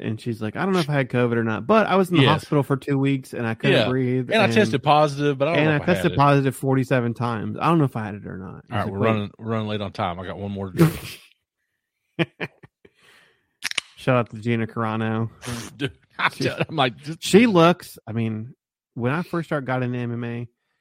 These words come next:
Speaker 1: she was hot. Now she looks like
Speaker 2: She's, she's a little thick.
Speaker 1: Not
Speaker 2: Little
Speaker 1: even
Speaker 2: thick.
Speaker 1: that, but she looks like she's been
Speaker 2: She thick.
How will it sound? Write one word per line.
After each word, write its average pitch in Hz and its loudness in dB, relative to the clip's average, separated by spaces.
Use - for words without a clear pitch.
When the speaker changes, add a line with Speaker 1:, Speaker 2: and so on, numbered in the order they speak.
Speaker 1:
she - -8
was 120 -8
hot. - -16
Now 143 -8
she 120 -10
looks 113 -8
like 101 -14
Speaker 2:
She's, - -18
she's 156 -20
a 277 -12
little 233 -4
thick. 175 -4
Speaker 1:
Not 202 0
Speaker 2:
Little 175 0
Speaker 1:
even 123 -2
Speaker 2:
thick. 120 -2
Speaker 1:
that, 139 -4
but 120 -6
she 160 -4
looks 165 -6
like 120 -4
she's 117 -10
been 107 -10
Speaker 2:
She - -18
thick. - -18